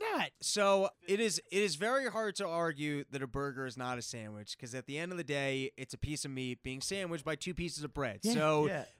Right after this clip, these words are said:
Speaker 2: by any classical definition, you would look at a hamburger and say, "Hey, this is a sandwich."
Speaker 1: Right.
Speaker 2: I've become a sandwich purist where,
Speaker 1: Ooh.
Speaker 2: like, the fact that a hamburger has a separate word for it,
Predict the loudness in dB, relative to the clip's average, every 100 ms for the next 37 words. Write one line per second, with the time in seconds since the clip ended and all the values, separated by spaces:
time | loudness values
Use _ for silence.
0 | 0 2 4 4 2 2 2 2 0 0
1 | 0 0 -2 -2 -2 -4 -4 -2 -2 -2
2 | -2 -2 -4 -6 -6 -4 -2 0 0 -2
3 | -4 -6 -4 -2 -2 0 2 0 0 2
4 | 4 4 0 -10 _ 0 2 2 0 0
5 | 2 2 2 0 -2 -4 -2 0 0 0
6 | -2 -2 -2 0 4 4 4 2 -6 -18
7 | _ 0 0 0 -10 _ -20 -12 -6 -2
8 | 2 0 2 0 0 0 -2 -2 0 0
9 | 0 0 0 -2 -4 -2 -2 -2 -4 -2
10 | -2